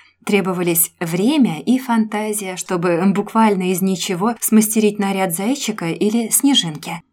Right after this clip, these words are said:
Фотоаппараты тогда ещё были редкостью, и новогодние снимки мог сделать не каждый. Но память бережно хранила и новогодние утренники,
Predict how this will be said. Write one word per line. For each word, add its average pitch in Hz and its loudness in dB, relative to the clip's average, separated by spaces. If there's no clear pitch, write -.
Фотоаппараты 196 0
тогда 170 -8
ещё 175 -4
были 202 0
редкостью, 214 0
и 262 2
новогодние 208 2
снимки 233 0
мог 170 -6
сделать 202 -6
не 226 0
каждый. 180 -10
Но 190 -2
память - -2
бережно 196 0
хранила 165 -6
и 240 -2
новогодние 160 -4
утренники, 254 2